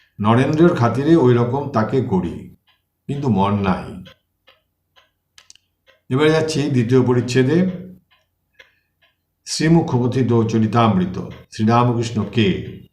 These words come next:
শ্রীরামকৃষ্ণ মণির প্রতি। তিনি ভক্তের জন্য দেহ ধারণ করে যখন আসেন,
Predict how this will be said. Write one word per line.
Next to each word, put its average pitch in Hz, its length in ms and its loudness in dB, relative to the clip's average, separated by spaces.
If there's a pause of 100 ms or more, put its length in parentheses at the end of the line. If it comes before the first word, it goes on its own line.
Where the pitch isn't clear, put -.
(1700)
শ্রীরামকৃষ্ণ 151 680 0
মণির 117 340 2
প্রতি। - 440 -8 (1160)
তিনি 165 460 4
ভক্তের 127 520 2
জন্য 147 280 0
দেহ 117 280 2
ধারণ 123 480 2
করে 123 240 2
যখন 110 300 0
আসেন, 98 560 -2